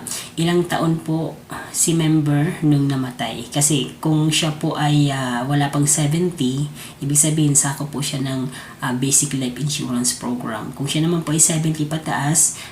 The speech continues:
sakop po siya ng Golden Life Insurance Program na kung saan magkakaiba po ang mga benefits na nakukuha doon. Ano po. So, doon po tayo sa basic life insurance program again. Ano po, fifty thousand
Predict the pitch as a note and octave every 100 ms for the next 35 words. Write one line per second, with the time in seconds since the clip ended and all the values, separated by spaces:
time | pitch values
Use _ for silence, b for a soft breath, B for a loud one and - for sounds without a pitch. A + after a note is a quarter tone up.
0 | - E3+ D#3 C#3+ - D3 D3+ C3+ C3+ C3
1 | D#3 D3+ D3 C#3+ C3 C3+ - D3 D3 D#3
2 | D3 D3+ D3 A3 A#3+ D#3 E3 C4 - B
3 | B B F#3 F#3 F3 D#3 D#3+ D#3 - -
4 | D#3+ C#3+ D3 D3+ D3 - C#3+ C#3+ C#3 C#3
5 | C3 B2+ E3+ E3+ D3 C#3+ B2 - - D#3+
6 | D3 C3+ C3+ C#3+ C#3+ - C#3 - - -
7 | - - - - B B B B B2+ B2+
8 | - B2+ - B B B - F#3 A3 A3+
9 | B3 A3+ G3+ F#3 G3 G3+ G3 F#3 E3+ E3
10 | - D#3 E3 F3+ D#3+ D#3 - E3 D#3 D#3
11 | C#3+ D#3+ C#3 C#3 F3+ - D#3+ C#3+ D3 C#3
12 | C3 - A3 - G3 F#3 E3 D#3+ D#3 D3
13 | F#3+ B3